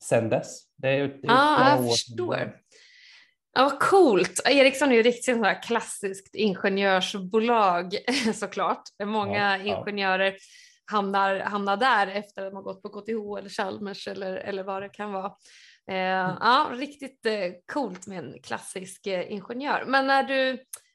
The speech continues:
Speaker 2: gick i-, liksom ifrån tech lite och mer till affärsbiten, jobbade du med kravställning då? Eller vad rent, eh, konkret, eh, liksom ändrades dina arbetsuppgifter till?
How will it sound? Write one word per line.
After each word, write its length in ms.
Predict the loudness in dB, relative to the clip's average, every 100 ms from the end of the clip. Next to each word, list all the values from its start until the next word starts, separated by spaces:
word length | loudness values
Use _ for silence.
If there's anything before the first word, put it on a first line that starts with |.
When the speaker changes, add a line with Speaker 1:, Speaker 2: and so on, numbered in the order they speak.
| -10
Speaker 2:
gick 200 | -6 -4
i-, 100 | -4
liksom 520 | -6 -2 0 0 -2
ifrån 500 | -8 -8 -4 -4 -4
tech 260 | -6 -6 -6
lite 280 | -6 -6
och 80 | -8
mer 180 | -6 -10
till 160 | -10 -12
affärsbiten, 800 | -8 -8 -6 -6 -6 -4 -2 0
jobbade 360 | 2 2 2
du 80 | 0
med 300 | 0 -4 -4
kravställning 880 | -2 0 -2 -6 -4 -2 -2 -2 -2
då? 160 | 0
Eller 200 | 2 0
vad 480 | 0 0 0 -2 -6
rent, 360 | -6 -6 -8 -4
eh, 200 | -4 -2
konkret, 800 | -4 -8 -8 -6 -2 -2 -2 -4
eh, 140 | -4
liksom 380 | -4 -4 -4 -2
ändrades 420 | -4 -4 -6 -8
dina 160 | -10 -4
arbetsuppgifter 680 | -4 -4 -10 -12 -14 -14 -16
till? 260 | -14 -16